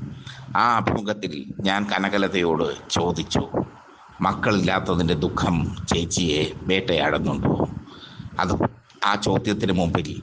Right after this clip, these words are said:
അവരുടെ കണ്ണുകൾ നിറഞ്ഞു, ശബ്ദം ഇടറി. പിന്നീട് അവർ എന്നോട് പറഞ്ഞു, "ഞാൻ പല പ്രാവശ്യം ഗർഭിണിയായിട്ടുണ്ട്, പല പ്രാവശ്യം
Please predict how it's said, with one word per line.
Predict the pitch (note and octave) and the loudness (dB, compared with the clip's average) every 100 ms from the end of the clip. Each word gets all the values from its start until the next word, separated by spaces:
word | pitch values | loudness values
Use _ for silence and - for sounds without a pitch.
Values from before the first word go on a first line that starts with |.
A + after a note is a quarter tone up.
| - | -2
അവരുടെ | F2+ F2+ F#2 F2+ | 2 2 2 0
കണ്ണുകൾ | - F#2 F2+ F#2+ E2 C#2+ - - | 0 0 2 2 2 0 -2 0
നിറഞ്ഞു, | F2+ E2+ E2 D#2 - - - - - - - - | 2 2 2 0 -2 -4 -4 -4 -6 -4 -4 -2
ശബ്ദം | - F#2+ F2 - - - - - - | 0 0 0 -2 -4 -8 -14 -6 0
ഇടറി. | F2+ D2+ C#2+ - - - - - - - - - | 2 2 0 -2 -8 -16 -20 -20 -18 -16 -14 -6
പിന്നീട് | - F2 F#2+ F#2 E2 E2 F#2 F2 E2 | 0 4 4 4 2 2 -2 -2 0
അവർ | F#2 F#2+ | 2 2
എന്നോട് | F#2 F#2 F2 D#2+ | 2 2 2 2
പറഞ്ഞു, | E2+ D2+ D#2 D2+ C#2+ B1+ - - - - - F#2+ | 2 2 0 -4 -6 -4 -4 -4 -6 -6 -4 0
"ഞാൻ | F2+ E2+ F2 - - - - - - - - - | 0 2 0 -2 -4 -6 -6 -10 -6 -6 -4 0
പല | F2+ | 0
പ്രാവശ്യം | G#2 F2 E2+ E2+ D#2 D#2 C#2 - E2+ | 2 2 2 0 -2 -4 -6 -10 -4
ഗർഭിണിയായിട്ടുണ്ട്, | E2+ D#2+ D#2+ G2+ E2+ E2+ D2+ - - - - - - - - - - | -2 0 2 2 0 -2 -2 -6 -8 -8 -8 -6 -4 -4 -4 -6 -2
പല | - F#2+ | 0 2
പ്രാവശ്യം | G2+ F2 E2+ E2+ - E2+ | 2 2 2 2 0 -2